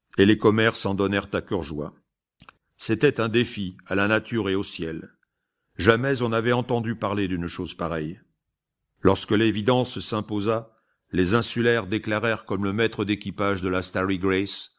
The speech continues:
que Satan en personne devait y avoir mis la main. Et d'après les récits de Sarah, la mère infatuée affirmait que ce serait un garçon. « J'ai porté onze enfants », disait-elle. « Six filles et cinq garçons.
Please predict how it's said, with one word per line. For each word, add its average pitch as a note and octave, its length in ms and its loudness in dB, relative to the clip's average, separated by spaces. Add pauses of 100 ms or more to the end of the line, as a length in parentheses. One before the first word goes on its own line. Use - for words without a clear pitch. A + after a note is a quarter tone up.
(340)
que G2+ 80 2
Satan A2 520 0
en G2 100 -6
personne G2 640 -2
devait F#2+ 340 2
y G2 100 -2
avoir F2 280 -2
mis F#2+ 140 -2
la E2+ 120 -2
main. D#2 240 -8 (960)
Et E2 120 2
d'après A2 340 4
les A#2 120 2
récits G#2+ 340 0
de G2 100 -2
Sarah, F2 480 -4 (500)
la F#2 120 2
mère G#2 280 0
infatuée G#2 640 -2
affirmait G2+ 480 -4
que G2+ 100 -4
ce - 140 -2
serait F2+ 360 -2
un F2+ 80 -2
garçon. « E2+ 440 -6 (1700)
J'ai G#2 160 4
porté C3 420 0
onze B2 300 -2
enfants », C3 360 -4
disait-elle. « F#2 600 -8 (480)
Six - 280 4
filles B2+ 360 2
et A2+ 60 6
cinq B2+ 280 0
garçons. A2+ 460 -4